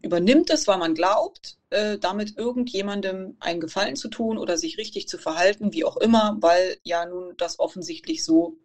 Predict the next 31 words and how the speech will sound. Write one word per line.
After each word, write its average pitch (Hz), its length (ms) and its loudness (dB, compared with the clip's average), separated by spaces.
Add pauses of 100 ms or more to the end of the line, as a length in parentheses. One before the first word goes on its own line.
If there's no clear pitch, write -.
die 175 80 -4
neue 156 280 0
Gangart 156 440 -4
ist. - 300 -12 (680)
Ich - 140 0
halte 208 200 6
das 208 200 2
gerade 185 380 -2
mit 233 160 -4
Blick 233 180 -8
auf - 140 -6
Corona 220 560 -4 (640)
für 170 180 -4
hochproblematisch, 165 1080 -6 (420)
weil 165 140 0
hier 214 160 -6
geht's 220 220 -6
um 175 100 -8
Freiheitsrechte, - 800 -4
hier 196 140 0
geht's 180 200 -2
um 170 100 -4
Grundrechte. - 760 -8 (760)
Ich - 120 -2
kann 220 180 6
es - 200 0 (120)
aus - 280 0
wirtschaftlichen 240 540 2
Erwägungsgründen 196 800 -2
heraus 160 340 -6
nachvollziehen, 240 800 -2